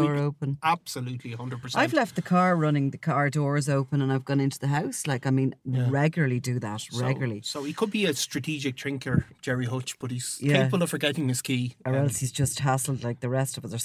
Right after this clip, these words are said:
Speaker 2: Yeah.
Speaker 1: certainly was back then. But anyway, that was interesting. But that, the media thing about what's been in the media keeps coming up again and
Speaker 2: Yeah.
Speaker 1: again. Um, they're referring to it. Um, actually, they're taking, you know, we, we sort of forget how,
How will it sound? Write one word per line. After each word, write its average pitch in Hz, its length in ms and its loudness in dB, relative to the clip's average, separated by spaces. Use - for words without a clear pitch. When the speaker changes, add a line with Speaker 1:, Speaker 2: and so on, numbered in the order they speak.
Speaker 2:
Yeah. 143 60 4
Speaker 1:
certainly 127 160 0
was 135 280 2
back 127 300 -2
then. 135 220 2
But 135 120 0
anyway, 151 200 4
that 135 160 2
was 170 120 2
interesting. 139 440 0
But 139 160 0
that, 135 300 6
the 160 60 4
media 160 380 4
thing 143 220 4
about 135 260 2
what's 143 240 2
been 135 220 2
in 139 140 4
the 135 80 6
media 131 380 0
keeps 135 280 -4
coming 131 280 2
up 131 160 0
again 127 380 2
and 120 100 -4
Speaker 2:
Yeah. 135 200 4
Speaker 1:
again. 127 100 0
Um, 127 380 0
they're 160 100 4
referring 175 400 4
to 165 120 0
it. - 100 -2
Um, 156 120 0
actually, 175 300 0
they're 175 120 4
taking, 190 600 0
you 165 100 2
know, 156 100 4
we, 160 360 0
we 175 180 2
sort 170 220 -2
of 147 80 -2
forget 147 520 -2
how, 143 360 4